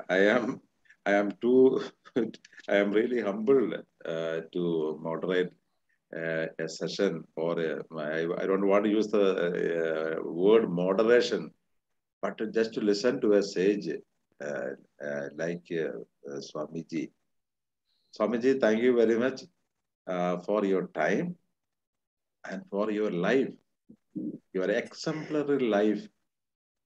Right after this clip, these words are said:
in this part of, uh, the world, in,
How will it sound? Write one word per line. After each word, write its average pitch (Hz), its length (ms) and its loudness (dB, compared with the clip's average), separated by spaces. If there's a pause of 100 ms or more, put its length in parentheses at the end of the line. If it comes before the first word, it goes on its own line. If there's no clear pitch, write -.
(280)
in 107 180 -6
this 104 180 -4
part 95 300 -10
of, 92 280 -4
uh, 82 500 -4
the 80 240 -4
world, 82 480 0 (160)
in, 85 340 -4